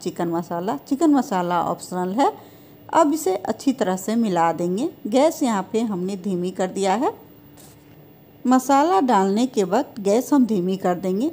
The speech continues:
अब इसमें थोड़ा सा पानी डाल देंगे, इसे अच्छी तरह से मिला लेंगे।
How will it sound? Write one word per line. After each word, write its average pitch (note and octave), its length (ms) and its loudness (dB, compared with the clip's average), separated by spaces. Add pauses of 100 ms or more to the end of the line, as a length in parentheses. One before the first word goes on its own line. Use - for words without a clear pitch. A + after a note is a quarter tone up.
अब D4+ 200 0
इसमें F4 260 -2
थोड़ा A3 320 0
सा A#3+ 180 -2
पानी F3+ 420 -2
डाल G3 280 0
देंगे, A3+ 260 -2 (540)
इसे E4+ 280 -2
अच्छी A3+ 360 0
तरह F#3 240 0
से A3 180 -4
मिला F3+ 400 2
लेंगे। F#3 300 0